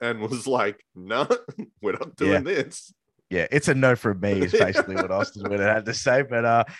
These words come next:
Speaker 2: and if you wanna hear Jeff Jarrett talk about it in depth for three hours, make sure you get, uh, my, listen to the My World episode with, uh, him and Conrad Thompson. But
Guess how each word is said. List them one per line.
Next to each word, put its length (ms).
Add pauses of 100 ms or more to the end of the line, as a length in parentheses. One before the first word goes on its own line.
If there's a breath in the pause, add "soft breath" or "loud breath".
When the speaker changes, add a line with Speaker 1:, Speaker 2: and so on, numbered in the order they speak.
Speaker 2:
and 100
if 60
you 80
wanna 120
hear 140
Jeff 280
Jarrett 260
talk 180
about 200
it 120
in 200
depth 280
for 80
three 400
hours, 260
make 220
sure 100
you 200
get, 180
uh, 220
my, 180 (120)
listen 360
to 60
the 180 (340 loud breath)
My 300
World 400
episode 560
with, 220
uh, 60
him 200
and 100
Conrad 380
Thompson. 320
But 180